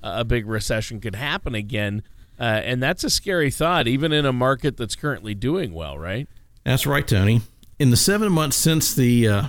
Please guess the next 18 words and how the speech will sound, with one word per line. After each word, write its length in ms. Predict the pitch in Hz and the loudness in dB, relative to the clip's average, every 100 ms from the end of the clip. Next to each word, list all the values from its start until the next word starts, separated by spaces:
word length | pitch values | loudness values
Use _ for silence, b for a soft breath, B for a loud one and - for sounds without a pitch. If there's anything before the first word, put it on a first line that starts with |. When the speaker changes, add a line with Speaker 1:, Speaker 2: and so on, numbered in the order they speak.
| - | 0
Speaker 2:
massive 420 | 117 123 - 107 | 2 2 0 -2
Christmas 480 | - 127 - 107 - | 0 0 2 0 2
market 380 | 117 107 95 - | 0 0 0 0
sell-off, 640 | - 131 113 92 98 - b b | 2 2 2 0 -4 -8 b b
exchange-traded 960 | 107 - - 131 147 - - 135 135 135 | -4 -2 0 2 2 0 0 0 2 0
funds 420 | 139 135 139 131 - - | 0 2 2 0 -4 0
and 140 | 107 | 4
mutual 300 | 120 160 123 | 4 2 -2
funds 340 | - 113 104 - | 0 4 4 2
still 480 | - - 135 196 | 0 0 2 2
haven't 360 | 131 104 104 - | 0 2 2 0
recovered 560 | 110 110 98 95 104 - | -2 0 0 2 0 0
all 180 | 98 110 | -2 0
the 100 | 147 | 2
money 280 | 185 233 190 | 2 2 0
flows 440 | - 95 90 - | 0 0 0 -2
they 140 | 92 | -2
lost. 540 | 92 90 - - - | -2 -2 -6 -8 -12